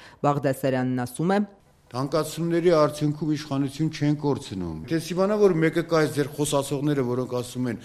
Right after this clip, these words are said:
Speaker 2: երեք, որոնք եղել են ժամանակին և կործանել են, հիմա ոտքի են կանգնացնում այս ճանապարհ, որ գան, ես իմանա, որ գալու են իշխանություն և էժանացումներ է լինելու,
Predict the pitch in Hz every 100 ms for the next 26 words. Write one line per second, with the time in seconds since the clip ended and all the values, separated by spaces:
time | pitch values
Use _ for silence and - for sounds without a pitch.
0 | - - - 135 139 117 139 151 147 143
1 | 147 123 113 117 110 107 104 113 120 139
2 | 135 135 131 131 127 120 120 117 117 208
3 | 220 190 147 113 101 - 95 92 - 90
4 | 87 82 82 - - - - 147 156 208
5 | 208 156 165 160 151 170 170 170 151 127
6 | 127 139 135 123 - 120 120 123 120 120
7 | 139 151 151 151 151 160 147 131 117 110
8 | 101 101